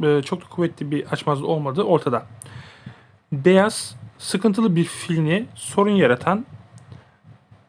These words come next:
şu hamleden de kaçınmalı. Bunu da belirtmek lazım özellikle. Yani, e, burada atı, açmazdaki atı oynarsanız şöyle bir hamleyle karşılaşabilirsiniz. Bunu belirtmek üzere gösterdim bunu. Ama tabii ki beyazın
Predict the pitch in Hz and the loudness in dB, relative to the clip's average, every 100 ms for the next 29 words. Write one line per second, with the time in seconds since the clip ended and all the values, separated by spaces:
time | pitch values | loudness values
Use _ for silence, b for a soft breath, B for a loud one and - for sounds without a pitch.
0 | _ _ _ _ _ - - 202 165 131 | _ _ _ _ _ -10 2 4 4 2
1 | 131 196 175 - 147 123 135 160 151 135 | 2 0 0 -2 -4 -4 -2 0 2 0
2 | 135 160 - 117 113 117 123 185 160 185 | 0 -2 0 0 0 -4 -2 2 2 0
3 | 190 B - 156 147 143 - - - - | -6 B -2 2 2 2 -2 -8 -18 -6
4 | 180 190 165 139 - 175 - 165 165 180 | 4 6 8 6 4 2 2 0 4 2
5 | 170 175 156 - 185 170 139 - 196 - | 2 0 0 2 2 4 2 2 0 -2
6 | - - - 170 147 147 147 151 196 - | -8 -2 2 2 2 2 4 4 2 2
7 | 151 - - 151 139 127 135 156 143 143 | 0 0 0 0 -2 -4 -2 0 2 2
8 | 151 127 120 110 107 - 113 107 180 262 | 2 -2 0 0 -2 -4 -4 -2 -2 -2
9 | - B B B B B 247 214 226 - | -8 B B B B B 2 4 2 -2
10 | - 156 156 - - _ - 226 196 - | -10 -10 -8 -8 -10 _ -4 0 0 0
11 | 139 151 208 175 139 185 | 0 4 4 4 0 -6